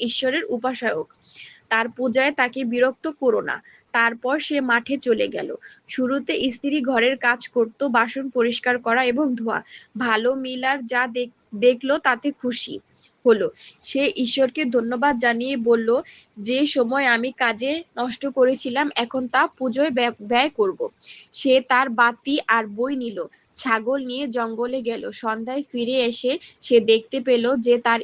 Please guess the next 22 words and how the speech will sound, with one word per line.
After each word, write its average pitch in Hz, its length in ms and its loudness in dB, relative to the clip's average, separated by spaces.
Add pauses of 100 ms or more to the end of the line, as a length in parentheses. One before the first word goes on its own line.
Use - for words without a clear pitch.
(140)
স্ত্রী 262 380 -6
তার 226 180 4
ঘর 233 240 0
থেকে 247 340 -2
বের 233 220 4
হয়নি, 190 400 -4 (320)
ঘরে 247 320 2
খাবার 240 480 2
তৈরি 254 300 0
হয়নি। 208 360 -2 (240)
সে 262 200 2
ভাবতে 277 440 0
লাগলো, 254 340 2
"হয়তো 233 360 0
আমার 233 360 2
ছেলের 247 420 4
বউ 233 260 2
অসুস্থ।" - 580 -2 (520)
ভালো 233 440 2
মিলার 247 440 -4
অনুভব 240 400 -8 (100)
করলে 233 420 0